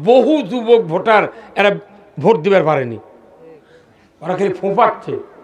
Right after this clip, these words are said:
আল্লাহ দিলে আজকে বারো তারিখ, আগামী ফেব্রুয়ারি বারো তারিখে ভোটের দিন ধার্য হয়ে গেছে। আল্লাহু আকবার। তফসিল ঘোষণা। আল্লাহু আকবার। আমাকে অনেক যুবক ফোন করে কয়, "হুজুর,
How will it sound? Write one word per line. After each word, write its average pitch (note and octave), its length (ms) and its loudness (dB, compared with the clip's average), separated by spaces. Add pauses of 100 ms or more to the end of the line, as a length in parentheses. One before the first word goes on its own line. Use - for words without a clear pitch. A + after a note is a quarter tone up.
(920)
আল্লাহ G#3+ 300 2
দিলে A3 180 0
আজকে G#3+ 400 0
বারো G3 240 2
তারিখ, G3+ 380 0 (360)
আগামী G#3+ 380 0
ফেব্রুয়ারি G#3+ 480 4
বারো G#3 220 4
তারিখে G3 440 0 (260)
ভোটের F3+ 420 2
দিন G3 220 2
ধার্য D3 320 -2
হয়ে D3+ 260 0
গেছে। - 280 -16 (680)
আল্লাহু D4+ 440 6
আকবার। D#4 500 2 (880)
তফসিল B3+ 680 -2
ঘোষণা। F3+ 580 -2 (1000)
আল্লাহু F4 680 6
আকবার। G4+ 580 2 (1120)
আমাকে B3 360 2
অনেক B3+ 480 2
যুবক A#3+ 320 0
ফোন A3+ 220 2
করে A3+ 200 2
কয়, G#3+ 160 4
"হুজুর, B3+ 480 -2